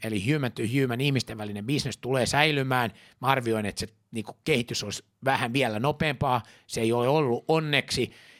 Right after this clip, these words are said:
ja tää stop-myynti törmäyttää nämä kaksi asiaa, se törmäyttää positiivisesti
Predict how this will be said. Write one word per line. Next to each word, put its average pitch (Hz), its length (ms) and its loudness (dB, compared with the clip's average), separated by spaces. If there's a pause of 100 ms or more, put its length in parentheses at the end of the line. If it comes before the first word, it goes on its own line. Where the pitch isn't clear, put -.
(120)
ja 110 200 2
tää 120 220 4
stop-myynti 131 760 0
törmäyttää 120 880 2
nämä 107 240 -2
kaksi 123 380 -2
asiaa, 110 360 -4
se 117 140 -6
törmäyttää 120 1080 0
positiivisesti 107 1000 -6